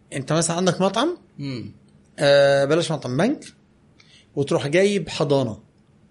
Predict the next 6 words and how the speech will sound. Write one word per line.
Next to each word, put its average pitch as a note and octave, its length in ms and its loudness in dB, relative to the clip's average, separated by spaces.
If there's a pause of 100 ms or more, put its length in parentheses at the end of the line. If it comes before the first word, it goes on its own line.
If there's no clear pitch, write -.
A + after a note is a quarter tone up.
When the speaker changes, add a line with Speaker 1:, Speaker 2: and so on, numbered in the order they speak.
(340)
Speaker 1:
تجيب D3+ 460 -2
مصنع E3 340 -2
أسلحة، - 440 -8 (520)
تجيب، D#3 680 -4
آه، C#3+ 800 2 (360)
ملاهي، D#3 460 2